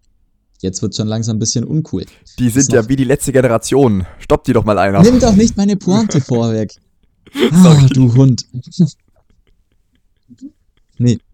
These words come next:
Speaker 1: ähm, genau. Also da wird's jetzt schon langsam ein wenig schlimmer. Was ich dann aber noch gesehen hab, und das fand ich, hat dann tatsächlich den Vogel geschossen. Ähm,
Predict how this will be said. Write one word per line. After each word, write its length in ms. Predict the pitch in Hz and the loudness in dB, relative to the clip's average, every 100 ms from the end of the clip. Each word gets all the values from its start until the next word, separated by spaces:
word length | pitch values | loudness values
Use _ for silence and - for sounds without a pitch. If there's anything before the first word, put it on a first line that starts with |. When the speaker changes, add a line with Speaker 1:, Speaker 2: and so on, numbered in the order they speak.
| _ - | _ -8
Speaker 1:
ähm, 320 | 120 123 123 - _ | -4 -4 -6 -10 _
genau. 320 | 131 110 - _ _ | -8 -8 -10 _ _
Also 180 | 120 117 | -6 -4
da 260 | 110 127 160 | -4 -6 -6
wird's 160 | 165 | -4
jetzt 200 | 139 135 | -6 -6
schon 140 | 113 98 | -6 -6
langsam 400 | 113 156 170 185 - | -2 -2 -4 -8 -10
ein 140 | 113 | -6
wenig 260 | 107 127 143 | -2 -4 -4
schlimmer. 360 | 175 147 90 - _ _ _ | -4 -4 -6 -12 _ _ _
Was 140 | 113 117 | -8 -6
ich 140 | 98 | -6
dann 180 | 165 190 | -8 -8
aber 180 | 113 101 | -8 -8
noch 160 | 95 - | -8 -10
gesehen 300 | 95 98 123 | -8 -4 -4
hab, 120 | 160 | -6
und 180 | 107 104 | -10 -8
das 180 | 160 - | -10 -8
fand 140 | 143 | -8
ich, 80 | 135 | -8
hat 120 | 139 | -10
dann 100 | 113 | -10
tatsächlich 340 | 107 101 123 123 | -10 -10 -10 -10
den 120 | 104 | -12
Vogel 280 | - 104 - - | -10 -12 -14 -14
geschossen. 540 | 95 - 95 131 - - - - - - _ - | -12 -10 -10 -10 -12 -18 -20 -20 -20 -20 _ -12
Ähm, 480 | 113 117 117 123 | -6 -4 -4 -6